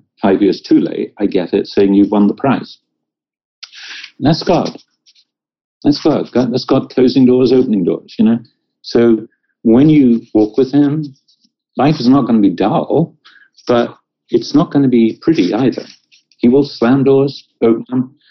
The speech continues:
And sometimes I make the mistake of slamming doors he's opened. <laughs> You know, he's done a lot of that in my life. But he's,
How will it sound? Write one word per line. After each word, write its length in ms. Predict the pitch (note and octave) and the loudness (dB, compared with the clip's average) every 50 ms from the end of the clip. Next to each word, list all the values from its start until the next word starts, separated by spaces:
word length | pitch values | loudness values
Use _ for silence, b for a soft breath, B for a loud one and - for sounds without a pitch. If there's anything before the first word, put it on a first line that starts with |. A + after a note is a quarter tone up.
| _ _ _ - | _ _ _ 0
And 120 | A2+ A2+ | 0 0
sometimes 680 | - - D3 D3 - C#3 C3 B2+ A#2+ A#2+ A2+ A2+ - - _ | 2 2 0 0 2 2 2 4 4 2 2 0 -6 -12 _
I 140 | A#2 C#3 F3 | -2 -2 0
make 220 | D3+ A2+ - - | 0 -2 -4 -4
the 80 | - F#2 | -8 -8
mistake 340 | - - - G2+ F#2+ F#2+ G#2+ | -10 -4 0 0 0 0 0
of 80 | G2+ | -4
slamming 380 | - - A2 A2 G#2 G#2+ A2 G#2 | -2 -2 0 2 4 4 4 4
doors 260 | G#2+ G#2+ A2 G#2+ - | 4 2 2 0 0
he's 220 | - A2+ A2 - | 0 0 0 0
opened. 420 | B2+ B2 D#3 D#3 - - - - - | 0 0 0 -2 -4 -10 -12 -4 -4
<laughs> 0 | |
You 80 | - | -4
know, 240 | - - - - C#3+ - - | -4 -2 -4 -4 -4 -4 -2
he's 240 | B2+ A#2 - - _ | -4 -4 -4 -6 _
done 140 | - A2 A2+ | -2 0 2
a 60 | G#2+ | 2
lot 220 | G2+ A2+ B2+ A#2+ | 2 2 0 -2
of 80 | - F2 | -2 -4
that 200 | G#2+ G#2+ A2+ G2 | -4 -6 -4 -8
in 80 | F2 D#2 | -10 -8
my 120 | - - | -8 -10
life. 220 | - G1+ - - - b b b b b b b b b b - | -10 -12 -12 -14 -14 b b b b b b b b b b -2
But 200 | C#3 - - - | -2 -2 -2 -2
he's, 360 | - - D4 - - - | 0 0 0 0 -2 -10